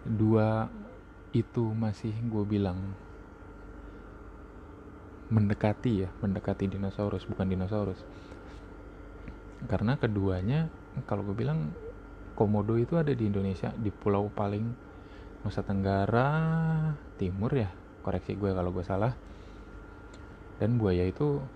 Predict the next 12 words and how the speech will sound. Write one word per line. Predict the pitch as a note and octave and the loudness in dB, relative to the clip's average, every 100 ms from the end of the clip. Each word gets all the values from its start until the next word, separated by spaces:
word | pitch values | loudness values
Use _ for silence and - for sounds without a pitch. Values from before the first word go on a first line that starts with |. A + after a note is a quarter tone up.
| - | -6
banyak, | F#2 A#2 C#3 - - - - - - | 2 4 4 -2 -14 -16 -16 -12 -4
hidupnya | F#2+ F#2+ A#2 | -2 0 0
dua | G#2 F#2+ | 2 2
alam, | G2+ A#2+ A2+ A2 - - - - - - - | 2 2 0 -4 -14 -18 -18 -18 -18 -16 -8
amfibi | G2 F#2 G2 G#2 F#2+ | -4 -2 2 2 4
dia, | F#2+ F#2 - - - - - - - - D#2+ | 2 0 -6 -16 -16 -16 -14 -14 -14 -10 -4
darat | F2 F2 F#2+ | -2 -2 0
iya, | F#2+ B2+ C3 | 4 4 4
laut, | G#2+ F2 - - - | 2 -2 -4 -8 2
eh, | G2 F2+ | 4 4
air | F2+ G2 F2+ | 2 0 0
iya. | F#2 F2+ | 0 0